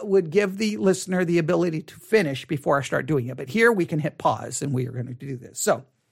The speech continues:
tender-eyed. Now, the, the Christian Standard Bible has, let me, uh, I think I just read it a minute ago, but just because, um, I wanna make sure I read it again.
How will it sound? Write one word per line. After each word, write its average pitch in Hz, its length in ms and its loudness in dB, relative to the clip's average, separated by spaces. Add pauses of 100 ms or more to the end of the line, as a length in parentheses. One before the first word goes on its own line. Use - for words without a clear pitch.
(840)
tender-eyed. 196 880 2 (460)
Now, 160 260 4 (260)
the, 190 380 2 (380)
the 156 480 0
Christian 294 360 0
Standard 185 420 0
Bible 147 380 0
has, 123 640 -6
let 139 120 -10
me, 127 140 -6
uh, 135 220 -6
I 131 60 -8
think 143 180 -4
I 131 60 0
just 127 240 -6
read 131 140 0
it 127 180 -2
a 135 40 -6
minute 123 260 -4
ago, 120 200 -10
but - 140 -16
just - 240 -10
because, 123 440 -8 (460)
um, - 180 -8
I 135 80 -4
wanna 127 200 -2
make 127 120 -6
sure 127 140 -2
I - 20 -2
read 120 160 -4
it 120 80 -6
again. 127 380 -6